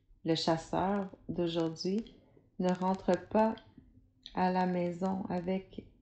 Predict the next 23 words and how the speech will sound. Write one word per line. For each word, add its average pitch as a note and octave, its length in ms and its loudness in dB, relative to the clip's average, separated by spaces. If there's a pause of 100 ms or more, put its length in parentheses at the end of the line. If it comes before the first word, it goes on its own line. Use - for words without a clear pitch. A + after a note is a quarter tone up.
(580)
des F3 220 2
peaux F#3+ 300 2
d'animaux F3 520 2
sauvages, F#3 720 0 (580)
mais F#3 180 4
il F#3 80 4
exprime G#3+ 480 6
son G3 220 4
désir F3+ 440 2
d'obtenir F#3+ 720 2
la F3+ 180 2
fav-, F3 440 -2 (420)
la F#3 120 2
faveur F#3+ 440 2
de F#3 100 2
sa F3+ 200 -2
femme G#3 300 2
en F3+ 100 0
lui F3+ 180 0
offrant G3+ 420 0
de F#3 200 2
beaux F3+ 280 4
vêtements, F3+ 580 -2